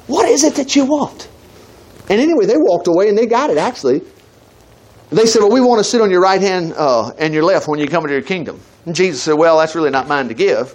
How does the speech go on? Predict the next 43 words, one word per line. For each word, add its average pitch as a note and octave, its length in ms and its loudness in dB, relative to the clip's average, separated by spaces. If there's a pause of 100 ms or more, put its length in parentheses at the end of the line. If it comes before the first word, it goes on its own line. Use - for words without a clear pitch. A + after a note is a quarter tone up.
(120)
But E3 100 -2
the - 60 -12
first A#3 200 -2
thing D#3+ 140 -2
he C3 60 -2
said D3+ 180 -2
before, D#3+ 240 0
excuse C3 340 -2
me, G2+ 100 -4
before, F#3+ 320 0
before F3+ 280 0
he F#3+ 80 2
said F#3 220 0
that, F#3 180 2
he D3+ 80 0
said, D3 240 0
"Are D3+ 220 2
you F3 220 -4
able A#2+ 360 -4 (640)
to B2+ 80 0
do C3 160 0
this C3+ 240 0
and A2+ 100 -8
that?" - 220 -10 (540)
He E4 180 4
still D#4 580 4
was F3+ 220 2
totally G3+ 760 2 (460)
heading G3 400 0
in E3+ 80 0
the E3+ 80 0
direction C#3 580 -2 (180)
of, D3 260 2
"I'll D3 180 0
give C#3+ 160 -2
it A2 100 -10
to A#2 120 -8
you." E2+ 120 -14 (360)
And F3 160 -2
truly, A#3+ 360 0
he C#3+ 160 0
actually C3+ 340 -4
did. F#3 300 -8